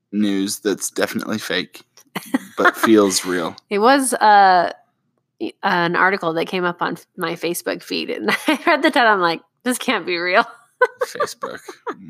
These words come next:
Speaker 1: What a hoax.
Speaker 2: And then when you click on it, there are no sources. There's no links to click on or anything. I'm like, "This, this has gotta be fake news."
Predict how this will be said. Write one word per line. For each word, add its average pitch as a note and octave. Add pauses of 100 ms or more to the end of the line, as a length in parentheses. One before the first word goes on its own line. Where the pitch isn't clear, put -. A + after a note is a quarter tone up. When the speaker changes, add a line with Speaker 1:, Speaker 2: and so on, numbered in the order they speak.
Speaker 1:
What G2
a -
hoax. -
Speaker 2:
And G#4
then F#4+
when F4
you E4
click D#4+
on E4
it, F4
there C4+
are A#3
no A#3+
sources. A3
There's F3+
no A3
links B3+
to A3
click G#3
on G3+
or -
anything. E3+
I'm D#3+
like, -
"This, -
this B2
has D#3+
gotta G2+
be -
fake -
news." F3